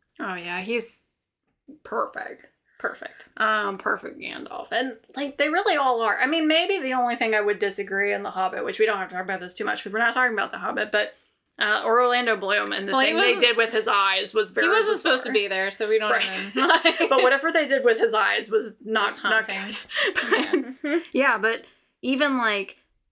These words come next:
Speaker 1: Viggo Morrison, which was, like, a, a very late pick, too. I forget who they said they were gonna have. They were gonna have somebody kind of more famous, and I don't remember who it was.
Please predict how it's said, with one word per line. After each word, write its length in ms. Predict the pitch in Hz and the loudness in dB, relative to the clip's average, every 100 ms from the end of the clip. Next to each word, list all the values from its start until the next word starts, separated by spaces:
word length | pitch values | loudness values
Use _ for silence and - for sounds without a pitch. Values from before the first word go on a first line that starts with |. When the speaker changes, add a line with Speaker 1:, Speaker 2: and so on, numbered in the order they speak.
| _ _ - | _ _ -10
Speaker 1:
Viggo 360 | 202 240 233 208 | -2 2 2 2
Morrison, 800 | 196 196 226 233 254 247 254 240 | 0 2 2 2 2 2 2 -2
which 180 | 196 214 | -2 -2
was, 140 | 196 | 0
like, 340 | 190 190 185 - | 0 0 -4 -8
a, 120 | - - | -8 -4
a 120 | 208 | 0
very 300 | 214 339 392 | 2 2 2
late 380 | 214 220 254 - | 2 2 0 0
pick, 340 | 208 - - | -2 -2 -6
too. 300 | - 214 190 | 2 2 4
I 100 | 208 | 0
forget 240 | 226 349 508 494 | 0 -2 0 2
who 140 | 453 | 2
they 100 | 392 | 2
said 380 | 311 254 233 226 | -2 -2 -2 0
they 80 | 220 | 0
were 140 | 220 | 2
gonna 180 | 208 220 | 0 -2
have. 360 | 208 202 202 196 - | -2 -2 -2 -6 -6
They 140 | 240 | -6
were 80 | 311 | -4
gonna 140 | 427 | -4
have 100 | 392 | -4
somebody 300 | - 220 214 | -2 -2 -2
kind 180 | 202 190 | -2 -4
of 140 | 190 | -6
more 160 | 202 - | -10 -10
famous, 640 | - - - - - - - | -6 -4 -4 -8 -12 -16 -6
and 100 | 202 | -4
I 60 | |
don't 120 | 208 | -2
remember 280 | 220 107 214 | -4 -6 -6
who 200 | 190 208 | -8 -6
it 100 | - | -6
was. 400 | 190 - - - | -4 -4 -4 -8